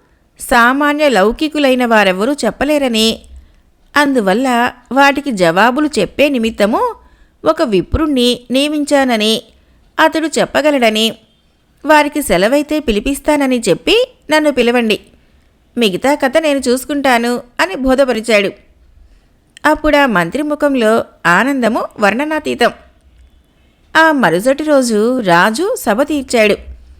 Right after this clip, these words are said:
సరిగ్గా విప్రుడి రూపాన ఉన్న తిమ్మరసు బోధించినట్లే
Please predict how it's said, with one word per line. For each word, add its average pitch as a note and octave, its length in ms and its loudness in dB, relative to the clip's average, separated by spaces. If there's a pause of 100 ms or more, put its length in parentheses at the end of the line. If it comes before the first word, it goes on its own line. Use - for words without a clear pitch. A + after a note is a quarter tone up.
(460)
సరిగ్గా B3 760 2 (260)
విప్రుడి C#4 460 -2
రూపాన C4+ 440 0
ఉన్న A#3+ 380 0 (100)
తిమ్మరసు C4+ 440 -4
బోధించినట్లే B3 840 -2